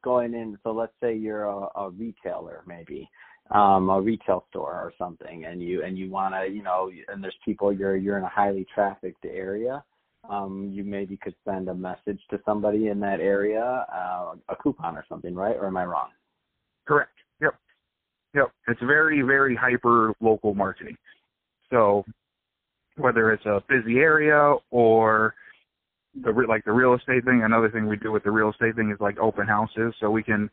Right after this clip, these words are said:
Speaker 2: take the signal and only send it a couple feet, right? So if someone's going through an open house and they walk into the master bedroom, they could get information about that room. And then they walk into the kitchen, it'll send them information about that room.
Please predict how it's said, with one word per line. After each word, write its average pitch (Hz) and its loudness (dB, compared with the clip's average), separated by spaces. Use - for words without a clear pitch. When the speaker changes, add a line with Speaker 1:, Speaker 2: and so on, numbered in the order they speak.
Speaker 2:
take 127 0
the - 2
signal 117 2
and 104 4
only 104 0
send 107 0
it 101 2
a 98 2
couple 107 0
feet, 113 4
right? 113 4
So 101 2
if 110 0
someone's 113 4
going 107 4
through 113 4
an 110 4
open 107 2
house 110 2
and 101 -2
they 98 2
walk 107 4
into 107 0
the 101 2
master 107 2
bedroom, 107 2
they 107 0
could 104 0
get 104 2
information 104 0
about 101 2
that 98 4
room. 98 2
And 101 -2
then 101 0
they 101 4
walk 104 4
into 101 0
the 98 0
kitchen, 113 0
it'll 101 0
send 110 4
them 104 2
information 101 -2
about 98 0
that 101 0
room. 92 -6